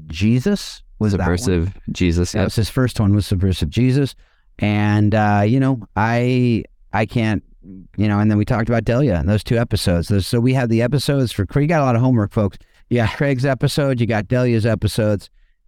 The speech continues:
Speaker 1: And, you know, check out Urban Halo. It's a, it's an easy re-, I mean, it's a thick, tough read, but it's an easy read at the same time. It's shorter, um, but it's story, and it's, it's Craig's journey to where he got to be where he is. So you really get some insight into who Craig is and why he is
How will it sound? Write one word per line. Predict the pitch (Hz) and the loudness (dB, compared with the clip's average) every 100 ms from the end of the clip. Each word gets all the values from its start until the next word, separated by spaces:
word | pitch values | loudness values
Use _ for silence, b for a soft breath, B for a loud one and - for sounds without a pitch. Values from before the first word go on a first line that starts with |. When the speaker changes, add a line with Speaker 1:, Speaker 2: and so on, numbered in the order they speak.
| - | -4
Speaker 1:
And, | 104 104 104 101 92 | 0 2 2 2 2
you | 110 | 0
know, | 101 92 90 - - | 0 0 -2 -6 -8
check | - 165 | -4 0
out | 175 | 0
Urban | 139 120 104 | 2 2 2
Halo. | 104 95 78 | 2 2 0
It's | 73 - | -2 -2
a, | 98 - | -4 -2
it's | 113 | -2
an | 107 | 0
easy | 104 120 131 147 135 | 0 2 2 2 2
re-, | 113 | 0
I | |
mean, | 113 | 0
it's | 101 101 | 0 -4
a | |
thick, | - 175 - _ | -2 -4 -4 _
tough | - 135 - | -4 -2 0
read, | 104 98 90 | 0 2 2
but | 107 | 0
it's | - | 0
an | 101 | 0
easy | 113 101 98 | 2 2 2
read | 92 90 | 2 0
at | |
the | - | -2
same | - 90 85 | -2 0 2
time. | 87 80 | 2 2
It's | 78 | 0
shorter, | - 104 95 92 85 - _ - - - | -2 0 2 0 -2 -6 _ -20 -20 -4
um, | 104 101 92 | 0 2 2
but | 90 98 | 2 0
it's | - | -2
story, | - 113 98 98 92 - - - _ - | -4 0 2 2 0 -4 -20 -20 _ -6
and | 98 95 | 0 0
it's, | 87 - | 0 -4
it's | - - | -4 -2
Craig's | - 101 87 | -2 -2 -2
journey | - 92 87 85 76 - | 0 2 2 0 -2 -4
to | 98 | -2
where | 92 98 | 2 2
he | 90 | 2
got | 87 87 | 2 0
to | - | 0
be | 85 | 2
where | 87 85 | 2 2
he | 82 85 | 2 2
is. | 82 - | 0 0
So | 131 | 0
you | |
really | 127 127 123 113 | 2 2 2 2
get | 87 92 | 0 0
some | 92 | 2
insight | 92 92 95 90 | 2 0 0 0
into | 85 85 | 0 0
who | 92 | 0
Craig | - 90 85 | 0 0 2
is | 90 87 | 0 2
and | 87 | 2
why | 90 90 90 | 2 2 2
he | 92 92 | 2 2
is | 90 87 - | 2 0 -4